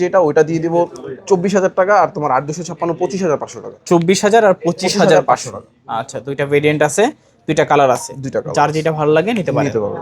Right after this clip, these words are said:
Speaker 1: হ্যাঁ। Vivo ভি থার্টি।
Speaker 2: Vivo ভি থার্টি।
Speaker 1: হুম, আট জিবি একশো আঠাশ জিবি।
Speaker 2: আট একশো আঠাশ জিবি।
Speaker 1: একটা দিয়ে দিব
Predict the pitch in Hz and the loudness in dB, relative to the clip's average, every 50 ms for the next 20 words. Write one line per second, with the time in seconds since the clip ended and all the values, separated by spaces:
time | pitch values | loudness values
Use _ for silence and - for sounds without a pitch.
0 | - 95 87 - _ _ _ _ _ _ _ _ _ _ _ _ _ _ 139 147 | -14 -16 -18 -20 _ _ _ _ _ _ _ _ _ _ _ _ _ _ -18 -12
1 | 156 151 - - 113 113 110 - - - - _ _ _ _ _ - - - _ | -12 -12 -12 -12 -18 -20 -20 -20 -20 -20 -20 _ _ _ _ _ -20 -20 -20 _
2 | - _ _ _ _ 143 139 180 180 185 156 175 165 160 139 113 - 110 - - | -20 _ _ _ _ -2 0 2 2 2 2 0 0 -2 -2 -4 -6 -8 -14 -12
3 | _ 160 156 175 165 180 185 170 156 - 175 175 - 165 160 139 135 135 151 226 | _ -2 0 2 4 4 4 2 0 -4 -6 -6 -2 0 0 0 0 0 -4 -8
4 | 302 - 120 147 127 117 - - 156 147 135 170 170 214 - - 175 151 131 139 | -8 -8 -10 -10 -10 -6 -4 -4 -4 -2 -4 -2 -2 -2 -2 0 -2 -2 -2 -2
5 | 127 113 110 110 98 - - _ - 143 151 143 147 - - 160 139 - 151 139 | -4 -6 -6 -8 -10 -10 -6 _ 0 0 0 0 -4 -4 0 0 0 0 0 -4
6 | 131 139 139 143 190 277 - _ - 156 156 - 196 180 202 202 202 202 | -4 -6 -6 -6 -6 -8 -8 _ -4 -4 0 0 0 0 0 2 2 2